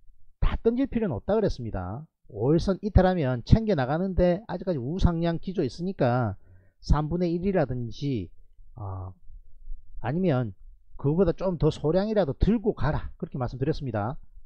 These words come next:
자, 올라갔지만 여전히 너무 고점 부위니까,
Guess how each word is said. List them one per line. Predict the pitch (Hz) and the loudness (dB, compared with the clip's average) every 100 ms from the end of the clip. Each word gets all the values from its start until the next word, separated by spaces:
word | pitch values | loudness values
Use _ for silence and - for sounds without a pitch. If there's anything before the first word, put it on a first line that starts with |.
| - - - | -16 -14 -12
자, | 92 - | -10 -6
올라갔지만 | 160 131 123 - - 160 110 117 95 - - 101 | -4 -2 -4 -8 -6 -4 -4 -6 -10 -20 -18 -8
여전히 | 110 107 143 151 120 120 131 | -6 -4 -4 -4 -6 -8 -8
너무 | 104 123 143 - - | -4 -2 -2 -4 -6
고점 | - - 170 | -2 4 8
부위니까, | 165 156 110 - 127 98 | 8 8 2 0 0 0